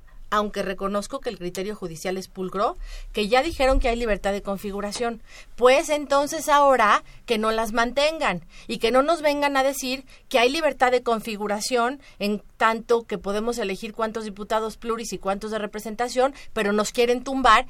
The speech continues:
y así venía el proyecto de Lainez. Nosotros dijimos, todos los constituyentes, que solamente podían ser electos por una sola ocasión adicional, que no respeten esa libertad de configuración.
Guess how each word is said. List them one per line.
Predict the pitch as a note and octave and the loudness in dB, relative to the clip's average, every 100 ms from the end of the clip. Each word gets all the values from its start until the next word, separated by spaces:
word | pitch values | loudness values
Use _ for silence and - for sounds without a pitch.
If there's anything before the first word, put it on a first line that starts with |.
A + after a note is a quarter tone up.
| - | -6
y | G3 | -2
así | E3+ - | -2 -2
venía | G3 A3+ A3 | -2 -2 -4
el | |
proyecto | A3 A#3 G#3+ - A#3 | -2 -4 -2 0 0
de | B3 | 4
Lainez. | A#3+ A3 G#3+ D4 - - - | 2 2 0 -2 -4 -14 -6
Nosotros | G#3 A#3 A3+ C4 - - | -4 -2 0 -2 -2 -10
dijimos, | G3 F3+ A#3 A3 A#3 - - | -12 -8 -4 -4 -4 -8 -2
todos | A3 B3 D4+ | 4 4 2
los | - | -4
constituyentes, | B3 A#3 B3 B3 A#3+ A3 A#3 D#4+ - - - | -8 -8 -10 -2 -2 0 -4 -4 -10 -20 -6
que | G#3 | -2
solamente | B3 B3+ C#4+ B3+ B3+ | 2 2 2 -2 -2
podían | A3 G#3 G#3+ A#3 | -4 -4 -2 -2
ser | A3+ A3+ | -2 -2
electos | A3+ G#3+ A#3 - | -4 -4 -6 -4
por | G#3 G#3 | -2 -2
una | G#3+ A#3+ | -2 -4
sola | A3+ F#3+ G3+ | -4 -2 -2
ocasión | G3 F3+ F#3 F#3 | -2 -6 -4 -4
adicional, | F#3+ - A#3 C4 C4 - - - | -4 -4 0 0 0 -8 -8 -2
que | G#3+ | 2
no | G#3 | 2
respeten | G#3 - A#3+ B3 G#3+ | 0 -2 -2 0 -2
esa | G#3+ A3 | -2 -2
libertad | F#3 E3 F#3 | -2 -2 -4
de | F#3 | -6
configuración. | F#3 G3+ G3 G3+ G3+ A#3+ | -6 -6 -4 -6 -2 -2